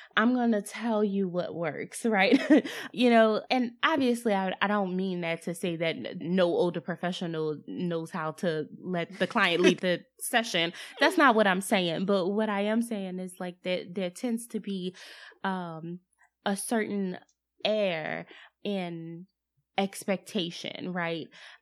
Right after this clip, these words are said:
Speaker 1: And that can be off-putting, you know, so you have to be able to acknowledge that and be willing to change that. And I'll also say, because, uh, Michelle, me and you have worked with kids,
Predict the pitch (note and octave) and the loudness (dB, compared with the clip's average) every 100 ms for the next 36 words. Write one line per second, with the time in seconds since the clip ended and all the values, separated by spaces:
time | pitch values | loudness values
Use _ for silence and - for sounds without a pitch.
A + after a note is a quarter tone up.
0 | _ A3 A#3+ B3+ D4 - D#4+ D#4+ - G#3 | _ 2 2 2 0 0 2 2 2 0
1 | F#4+ - - A3 - C#3+ D3+ - G3 - | 0 -8 -4 -2 -2 -6 -8 -8 -10 -4
2 | G#3+ G3 F#3+ G#3+ A#3 G#3 G#3 G#3 G#3 A3 | -2 -2 -4 -4 -4 -4 -4 -8 -8 -8
3 | G3+ G3+ G3 G3 - F3+ - F#3+ F#3 F#3 | -4 -4 -4 -6 -4 -6 -4 -6 -4 -4
4 | F3 F3+ A3 A3 F3+ - - F3+ D3+ - | -4 -4 -2 0 -2 -8 -10 -6 -4 -4
5 | - - - - G3+ G3+ G#3+ G3+ G#3 G#3+ | -6 -16 -18 -4 0 0 0 0 0 0
6 | A3 A3+ G3 G3 G#3 C4 G3 F3+ - - | -2 -2 -4 -4 -4 -4 -2 -4 -4 -16
7 | - - D#4 F#4+ C#4+ - A3+ A#3 - D4 | -10 -2 0 0 0 0 0 0 2 0
8 | - B3 A#3 A3 A3 G3 G#3 A3+ G#3 G3 | 0 -2 0 2 0 0 -2 0 -2 -4
9 | - G3+ F#3+ F#3 G3 G3 B3 A#3+ A3 A3 | -6 -6 -4 -4 -2 0 0 4 4 2
10 | G#3 A3+ A#3 F#3+ F#3+ G3 F#3 E3 - - | 2 0 -2 -2 -4 -6 -6 -8 -8 -6
11 | F4 C4+ G3 F#3+ | -2 0 -2 -4